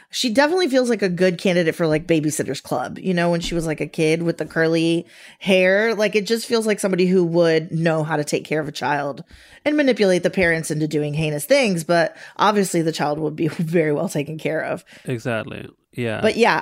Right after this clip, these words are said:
Speaker 1: I really enjoyed Misty. I mean, I definitely think she needs to apologize to Coach, 'cause it's like,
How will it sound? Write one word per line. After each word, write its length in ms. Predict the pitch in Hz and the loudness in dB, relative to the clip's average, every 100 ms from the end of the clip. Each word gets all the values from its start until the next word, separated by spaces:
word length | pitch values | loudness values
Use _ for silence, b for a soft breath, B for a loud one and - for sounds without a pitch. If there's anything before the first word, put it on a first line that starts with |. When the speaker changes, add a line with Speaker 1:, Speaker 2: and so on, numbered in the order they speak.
| - | 0
Speaker 1:
I 360 | 185 214 226 240 | 0 2 2 0
really 320 | 202 226 202 | 0 0 0
enjoyed 400 | 196 185 180 170 | 0 0 0 0
Misty. 500 | 165 151 - 147 139 165 | -2 -2 -2 -4 -2 -2
I 80 | |
mean, 180 | 202 202 - | 0 0 0
I 100 | 202 | 2
definitely 380 | 190 185 233 | 2 2 0
think 200 | 233 214 | 2 0
she 120 | 185 214 | 0 0
needs 200 | 202 - | 0 2
to 80 | 202 | 0
apologize 720 | 196 180 175 180 175 175 - | 2 2 2 2 2 0 -2
to 580 | - 180 175 175 175 175 | -2 2 4 4 0 -4
Coach, 720 | - 202 170 170 202 - - | 0 2 4 4 2 -2 -8
'cause 220 | - 185 | -2 0
it's 180 | 175 175 | 0 0
like, 340 | 175 165 160 | 2 2 0